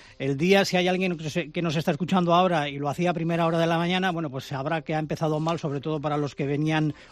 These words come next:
o iban por esa zona de Gornazo, porque un accidente en un sentido y otro en otro, seguramente porque se ha despistado mirando lo que había ocurrido en el otro carril, ha provocado un atasco descomunal que ha tenido alguno de los ciudadanos hasta dos horas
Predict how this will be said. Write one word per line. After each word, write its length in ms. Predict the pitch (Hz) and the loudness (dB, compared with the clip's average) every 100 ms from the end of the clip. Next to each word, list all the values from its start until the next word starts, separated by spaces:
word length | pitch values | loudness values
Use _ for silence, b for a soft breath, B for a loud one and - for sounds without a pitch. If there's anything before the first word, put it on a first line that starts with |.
| B | B
o 160 | 180 165 | 0 2
iban 240 | 170 160 143 | 4 2 0
por 140 | 147 | -4
esa 180 | 147 151 | -2 -2
zona 240 | 151 147 | 0 0
de 120 | 147 143 | -2 -2
Gornazo, 580 | 147 151 165 160 180 | -4 -2 -2 -2 -4
porque 420 | 151 135 131 160 - B B B B | -4 -4 0 0 0 B B B B
un 120 | 143 | 2
accidente 520 | 160 - 165 165 156 151 | 2 2 2 2 2 0
en 60 | |
un 120 | 156 | 0
sentido 540 | 147 156 180 185 143 117 | 2 0 2 2 2 -2
y 140 | 127 | 0
otro 280 | 160 151 156 | 0 2 0
en 100 | 156 | 4
otro, 300 | 180 170 196 | 2 2 0
seguramente 560 | 160 151 151 165 156 135 | 0 2 4 2 2 0
porque 400 | 135 123 131 - | -2 -4 -8 -10
se 160 | - | -2
ha 60 | 156 | 0
despistado 560 | 156 - 165 - 160 156 | 0 -2 -8 -4 -2 0
mirando 300 | 151 160 143 | 0 0 -2
lo 100 | 127 | -4
que 80 | |
había 180 | 139 151 | -2 -2
ocurrido 380 | 143 156 160 165 | 0 -2 0 0
en 60 | 131 | 0
el 100 | 139 | -2
otro 200 | 151 170 | -2 2
carril, 360 | 156 170 180 B B B B | 4 4 2 B B B B
ha 140 | 156 151 | -2 2
provocado 520 | 175 165 147 165 170 | 4 4 2 0 2
un 80 | 165 | 0
atasco 540 | 139 175 - 202 185 - | 0 0 0 0 0 -2
descomunal 1000 | 156 180 165 - - 165 151 156 175 160 | -2 2 2 0 -2 0 2 2 2 2
que 100 | 156 | 0
ha 40 | |
tenido 300 | 160 165 165 | 2 2 2
alguno 260 | 147 165 170 | 2 2 2
de 80 | |
los 160 | 151 143 | 2 0
ciudadanos 480 | 147 147 156 170 151 | 0 2 2 0 -2
hasta 240 | 139 175 | -4 -4
dos 400 | 139 131 202 - | -4 0 0 2
horas 360 | 196 208 - | 2 2 -2